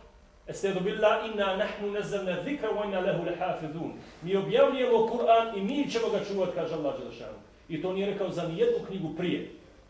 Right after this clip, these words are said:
Zato danas imamo Kur'an i on će ostati do sudnjeg dana jer ga Allah čuva. Kaže, ovaj što je došao da nam pojača to vjerovanje, da je to zaista istina, opisuje ga Omer,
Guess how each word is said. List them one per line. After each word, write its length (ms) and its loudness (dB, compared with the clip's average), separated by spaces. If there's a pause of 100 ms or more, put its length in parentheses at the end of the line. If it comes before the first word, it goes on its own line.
(140)
Zato 280 0
danas 280 -4
imamo 320 -2
Kur'an 480 -4
i 40 -6
on 60 -6
će 100 -4
ostati 260 -2
do 60 -8
sudnjeg 380 -8
dana 260 -2
jer 100 -4
ga 140 -4
Allah 440 0
čuva. 220 -14 (3500)
Kaže, 200 8
ovaj 140 8
što 120 4
je 60 8
došao 320 6
da 100 4
nam 140 2 (840)
pojača 520 6
to 140 4
vjerovanje, 560 6 (280)
da 80 0
je 120 2
to 100 -2
zaista 500 2
istina, 380 -4 (1000)
opisuje 500 0
ga 200 6
Omer, 240 2